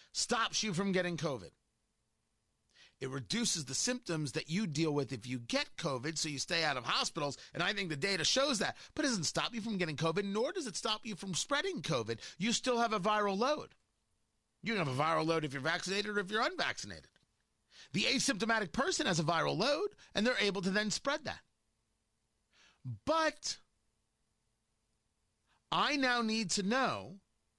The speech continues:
if the woman can have the abortion because she has bodily autonomy, even though she's hurting the baby inside her. Why is that a discarded concept?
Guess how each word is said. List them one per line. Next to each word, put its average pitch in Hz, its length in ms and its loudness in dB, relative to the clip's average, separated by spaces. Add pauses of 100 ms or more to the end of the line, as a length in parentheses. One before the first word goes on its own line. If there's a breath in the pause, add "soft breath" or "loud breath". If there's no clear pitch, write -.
(580 soft breath)
if 175 200 0
the 180 80 0
woman 269 360 0
can 254 160 2
have 220 340 2
the 208 100 0
abortion 143 680 0
because 131 260 -2
she 165 140 2
has 139 120 0
bodily 196 440 0
autonomy, 170 640 0
even 220 340 -2
though 208 260 2
she's 175 600 -2
hurting 196 380 0
the 147 80 -2
baby 135 340 0
inside 214 460 0
her. - 160 -10 (880 loud breath)
Why 202 260 2
is 269 240 2
that 220 240 2
a 202 60 -4
discarded 233 960 0
concept? - 680 -6